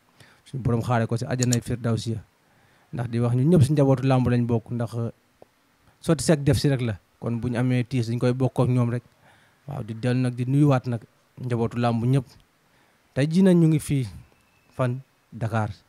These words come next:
Seet si kan? Xale. Di yaakaar. Di espoir si gox bi mu dëkk. Di espoir si dëkk bu mu jóge.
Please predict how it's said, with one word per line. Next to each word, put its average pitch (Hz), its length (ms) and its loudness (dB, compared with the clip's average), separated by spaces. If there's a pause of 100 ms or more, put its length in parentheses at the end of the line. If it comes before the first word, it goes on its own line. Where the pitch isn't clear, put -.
(340)
Seet 135 240 -2
si 123 80 -6
kan? 123 200 -2 (120)
Xale. 110 320 -2 (500)
Di 117 140 -2
yaakaar. 120 400 2 (800)
Di - 120 -12
espoir 131 480 0
si - 140 -12
gox 120 200 -4
bi 123 120 -2
mu 127 80 0
dëkk. 120 240 -4 (460)
Di - 160 -20
espoir 120 400 -4
si - 120 -16
dëkk 143 280 -2
bu 135 120 0
mu 147 120 0
jóge. 120 240 -2